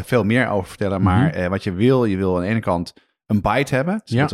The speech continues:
Speaker 1: een droge rijst hebben.
Speaker 2: Ja, een soort van al dente bijna,
Speaker 1: Ja,
Speaker 2: zoals met
Speaker 1: en,
Speaker 2: sushi.
Speaker 1: en dus, eh, zoals basmati rijst en, eh, en pandan rijst. Wat zijn lang, lange rijst,
Speaker 2: Mhm.
Speaker 1: eh, langvormige rijstkorrels die, ja,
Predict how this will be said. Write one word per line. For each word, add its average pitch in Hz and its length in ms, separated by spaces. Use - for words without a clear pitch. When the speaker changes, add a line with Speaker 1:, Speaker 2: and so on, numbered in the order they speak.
Speaker 1:
een 80 60
droge 123 400
rijst 120 320
hebben. 110 200
Speaker 2:
Ja, 123 140
een - 60
soort - 200
van - 140
al 107 160
dente 131 320
bijna, 156 320
Speaker 1:
Ja, 131 200
Speaker 2:
zoals 160 160
met 101 100
Speaker 1:
en, 113 80
Speaker 2:
sushi. 170 460
Speaker 1:
en 123 120
dus, 123 240
eh, 107 120
zoals 85 260
basmati 85 460
rijst 117 420
en, 87 280
eh, 80 360
en 87 100
pandan 113 360
rijst. 113 320
Wat - 140
zijn 76 200
lang, 92 420
lange 101 380
rijst, 87 360
Speaker 2:
Mhm. 120 260
Speaker 1:
eh, 78 140
langvormige 92 580
rijstkorrels 92 600
die, 117 300
ja, - 280